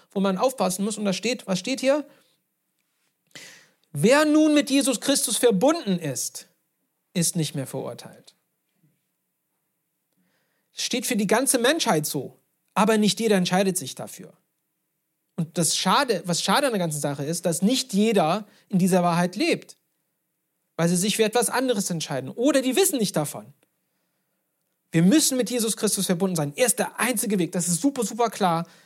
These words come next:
Äh, und Paulus legt das auch aus im, äh, im Römerbrief, dass Jesus der einzige Weg ist. Er ist der einzige Weg. Das ist der einzige Weg. Und das muss man richtig betonen.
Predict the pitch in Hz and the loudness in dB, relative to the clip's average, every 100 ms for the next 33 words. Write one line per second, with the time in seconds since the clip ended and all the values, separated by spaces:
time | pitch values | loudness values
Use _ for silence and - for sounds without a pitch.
0 | _ _ _ - 160 151 156 190 170 - | _ _ _ -2 0 0 2 0 0 -6
1 | _ _ - 190 214 208 226 208 180 208 | _ _ -4 2 2 0 -2 -2 0 0
2 | - 170 165 - - _ - 190 190 180 | 0 0 0 -4 -14 _ -2 2 2 0
3 | - _ _ 180 160 156 151 - - _ | -6 _ _ -2 2 2 0 -4 -18 _
4 | - 175 151 202 233 151 143 113 - 175 | -4 -2 2 2 2 0 -6 -12 -4 -2
5 | 170 - _ _ 170 190 214 190 160 175 | -2 -6 _ _ 2 2 2 -2 -2 -2
6 | 180 175 156 165 - 147 - - 180 185 | -2 -4 -2 -4 -4 -12 -10 -2 0 0
7 | 202 - - 247 220 240 208 196 160 123 | -4 -4 -4 -2 -2 -2 -2 0 -2 -6
8 | - _ _ _ _ _ _ _ _ _ | -20 _ _ _ _ _ _ _ _ _
9 | - 160 190 214 214 202 156 120 - 180 | -10 -6 -2 -2 -2 -4 -6 -10 -12 -8
10 | 156 190 202 180 185 190 - 165 139 127 | -4 -2 -2 -2 -2 -6 -8 -6 -6 -8